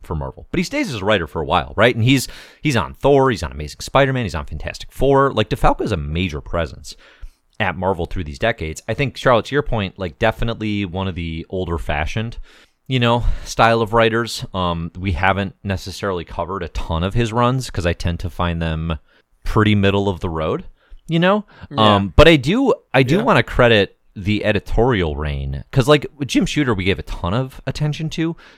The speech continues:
Speaker 1: because there's really good comics during that era, right? For sure. Um, but also, like, he's a presence, and he's a controversial presence
Speaker 2: Yeah.
Speaker 1: that, you know, prominent creators like Chris Claremont had problems with. DeFalco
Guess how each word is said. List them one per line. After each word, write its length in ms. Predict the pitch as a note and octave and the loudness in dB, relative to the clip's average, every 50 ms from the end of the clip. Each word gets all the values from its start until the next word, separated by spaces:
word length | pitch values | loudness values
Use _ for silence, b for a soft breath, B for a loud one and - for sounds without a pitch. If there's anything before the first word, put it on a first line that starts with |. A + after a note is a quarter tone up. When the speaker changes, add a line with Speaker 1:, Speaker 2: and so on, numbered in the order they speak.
| b b | b b
Speaker 1:
because 540 | - A#2 - - B2+ A#2 G#2+ F#2+ E2+ E2+ - _ _ _ _ _ _ _ _ - | -6 -6 0 2 2 2 2 0 -2 -10 -16 _ _ _ _ _ _ _ _ -6
there's 180 | G#2+ A#2 A#2+ C3 | -4 -2 4 8
really 160 | E3 D3 A2 | 8 8 8
good 140 | E2 F2 - | 8 4 4
comics 340 | - C#3 B2+ F2+ D#2+ - | 6 6 6 4 2 -2
during 180 | - E2 D2+ C#2 | -4 -4 -4 -4
that 100 | C2 C2 | -6 -8
era, 240 | C2 - - - - - | -10 -10 -10 -12 -6 0
right? 320 | F#2 F2 F2 G2+ A2 - | 2 2 2 2 0 -2
For 160 | - - F#2 - | -4 -4 -4 -4
sure. 380 | - - B2+ G2+ D#2+ C#2+ C#2+ B B B B B B _ - | 0 2 2 2 2 0 -4 B B B B B B _ 0
Um, 160 | A2 G#2+ G#2 | 0 0 4
but 140 | F2+ - - | 4 6 8
also, 260 | B2 C3 C3 - A#2 G#2+ | 8 8 6 4 0 0
like, 200 | F#2+ F2+ E2+ - | 0 0 -2 0
he's 220 | - A2 F#2+ D#2 | -2 -2 0 0
a 60 | G2+ | -4
presence, 640 | - - - - F2+ D2+ - - E2 - - - - - | -4 -4 -2 -2 -2 -2 -2 -8 -14 -16 -16 -18 -16 -8
and 160 | - F#2+ F2 D#2 | -6 -6 -4 -4
he's 200 | - F#2 E2+ D#2+ | -4 -6 -6 -6
a 40 | |
controversial 640 | - - G2+ F2+ F2 - E2 D#2+ G2+ G#2+ - - F2 | -6 -4 -4 -4 -4 -6 -4 -2 -2 -2 -2 -4 -6
presence 480 | - - F2 D#2 D2 D2+ D2 D2+ D#2 D2 | -4 -4 -4 -4 -2 -4 -4 -6 -4 -2
Speaker 2:
Yeah. 100 | - E2 | 0 0
Speaker 1:
that, 260 | D#2 D2+ D2+ - B B B B B | 2 2 0 -4 B B B B B
you 100 | - G#2 | 0 2
know, 260 | F#2+ E2+ E2+ E2 - - G2+ F#2 - _ _ - | 4 4 4 2 0 -4 -12 -16 -16 _ _ 6
prominent 420 | - B2 A2+ A2 G#2 F2+ F2 - | 8 8 8 8 6 2 0 -2
creators 480 | - - A2 C3+ B2+ F#2 F2+ F2+ E2 E2+ | 0 0 2 2 4 2 0 -2 -2 -4
like 120 | E2+ - | -6 -4
Chris 160 | - G2 - | -6 -8 -10
Claremont 360 | - - B2 G#2+ F2+ D#2 D2+ | -4 -4 -4 -2 -2 -4 -6
had 100 | D#2+ D#2 | -8 -8
problems 480 | - - - E2+ D2+ C#2 C#2+ A#1+ - - | -6 -2 -2 -2 -2 -2 -6 -10 -10 -10
with. 260 | D#2+ - - - - b b b b b b b b | -10 -10 -10 -12 -16 b b b b b b b b
DeFalco 640 | - C#3 - - - D4+ D4+ - G4 D#4+ C#4 D#3 | 2 4 6 8 6 6 6 2 0 -2 -2 -2